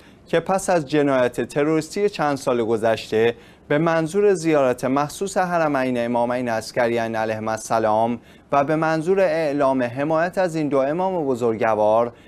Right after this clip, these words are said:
اولین کاروانی بود که وارد شهر مقدس سامرا شد. در مراسم امسال، بیش از سیصد دستگاه اتوبوس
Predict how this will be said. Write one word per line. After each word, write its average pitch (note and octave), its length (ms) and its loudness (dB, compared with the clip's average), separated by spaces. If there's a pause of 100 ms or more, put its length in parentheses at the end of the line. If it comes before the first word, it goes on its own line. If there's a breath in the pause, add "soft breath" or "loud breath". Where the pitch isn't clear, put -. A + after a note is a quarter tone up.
(180 loud breath)
اولین D3+ 460 0
کاروانی E3 560 -2
بود C3+ 220 -2
که C3+ 140 0
وارد A#2+ 380 2
شهر A#2 320 -2
مقدس A2+ 520 -2
سامرا A2 560 0
شد. G#2+ 320 -2 (720)
در A#2+ 160 2
مراسم A#2 460 0
امسال، A#2 560 0 (300 loud breath)
بیش C3 220 -2
از C#3 160 0
سیصد G3 460 -2
دستگاه D3+ 500 0
اتوبوس A#2 640 -4